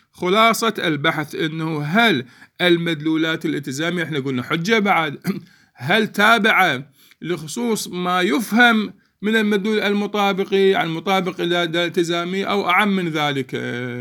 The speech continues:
مثلًا، شوف هسه إحنا نقول ال-، الغرفة ماذا؟ في، آه، الشمس طالعة. ها، يعني الف-، الغرفة منيرة بالشمس.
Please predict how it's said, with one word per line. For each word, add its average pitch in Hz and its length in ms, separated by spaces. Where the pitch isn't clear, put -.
مثلًا، 214 440
شوف 208 180
هسه 202 340
إحنا 202 280
نقول 208 360
ال-، 190 420
الغرفة 214 1120
ماذا؟ 208 600
في، 214 300
آه، 185 500
الشمس 220 420
طالعة. 147 640
ها، 151 180
يعني 180 220
الف-، 175 180
الغرفة 202 480
منيرة 190 560
بالشمس. 151 800